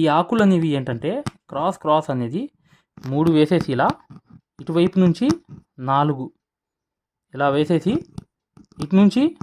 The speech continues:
ఒకటి, రెండు ఇలా నాలుగు, నాలుగు బీడ్స్ అనేవి అటు రెండు స్టిచెస్ వేసి మళ్ళీ ఇలా వచ్చేసి ఇది, ఈ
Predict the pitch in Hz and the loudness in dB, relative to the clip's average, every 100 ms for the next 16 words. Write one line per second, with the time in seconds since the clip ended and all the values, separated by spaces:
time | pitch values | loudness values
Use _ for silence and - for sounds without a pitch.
0 | - _ - 156 214 208 156 147 160 147 | -20 _ -10 -4 0 2 2 0 -2 0
1 | 160 - - 135 151 208 214 196 196 175 | 0 -2 -8 0 2 2 2 2 2 0
2 | 180 - 165 147 196 330 - _ _ _ | -2 -2 -2 0 -4 -6 -12 _ _ _
3 | _ _ _ _ _ - _ _ 143 - | _ _ _ _ _ -20 _ _ -8 -2
4 | 185 190 208 - 180 240 214 175 165 294 | 0 2 2 0 0 0 2 2 2 0
5 | 370 135 143 220 254 202 170 160 208 190 | -2 -4 -2 2 2 4 4 2 0 0
6 | 226 160 160 156 165 151 147 151 | 0 -2 -2 -4 -2 0 -2 -2